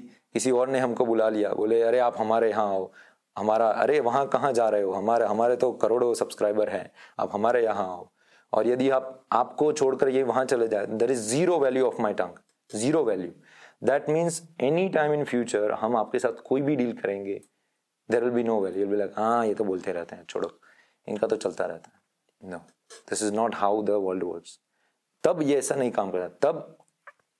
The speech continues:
बोला मतलब बोला, आपने बोला है कि हाँ, इतना होगा, इतना किया जाएगा, that's it, done। अभी भी ये चीज़ें होती है। मेरे कुछ हैं जान, जान पहचान में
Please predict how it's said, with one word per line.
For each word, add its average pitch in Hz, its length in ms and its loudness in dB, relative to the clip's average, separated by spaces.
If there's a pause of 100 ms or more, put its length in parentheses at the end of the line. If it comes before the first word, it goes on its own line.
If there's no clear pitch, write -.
(200)
बोला 135 280 2
मतलब 113 280 -2
बोला, 101 280 -2 (420)
आपने 120 220 0
बोला 135 200 2
है 147 60 0
कि 147 160 -2
हाँ, 131 200 2
इतना 123 260 0
होगा, 120 320 2
इतना 110 280 -2
किया 107 240 0
जाएगा, 95 300 -4
that's 104 320 -4
it, 101 100 -6 (160)
done। 95 180 -2 (500)
अभी 127 320 2
भी 170 180 2
ये 151 120 2
चीज़ें 127 260 0
होती 104 280 -4
है। 92 100 -14 (240)
मेरे 107 200 2
कुछ 123 280 -2
हैं 123 300 -2 (120)
जान, 101 380 -2
जान 101 260 -4
पहचान 98 300 -4
में 98 160 -12